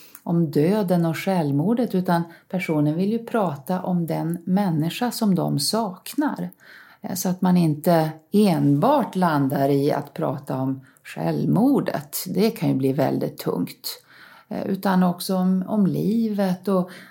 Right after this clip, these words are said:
vad var det här för människa och goda minnen, att det blir lite bättre balans där. Man sörjer en människa och det behöver man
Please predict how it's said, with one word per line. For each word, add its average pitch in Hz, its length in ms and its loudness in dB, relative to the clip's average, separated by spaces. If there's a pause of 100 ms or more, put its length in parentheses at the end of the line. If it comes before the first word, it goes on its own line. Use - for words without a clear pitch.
vad 254 120 -4
var 208 260 2
det 233 60 2
här 185 220 2
för 180 180 -4
människa 180 960 0
och 185 340 0 (440)
goda 151 580 0
minnen, 185 760 6
att 190 120 0
det 226 80 0
blir 233 180 -2
lite 226 240 -2
bättre 208 360 -2
balans 208 600 -2
där. 160 320 -4 (600)
Man 208 160 0
sörjer 208 500 2
en 190 180 2
människa 190 580 0 (760)
och 175 200 -2
det 160 160 0
behöver 147 420 2
man 135 500 2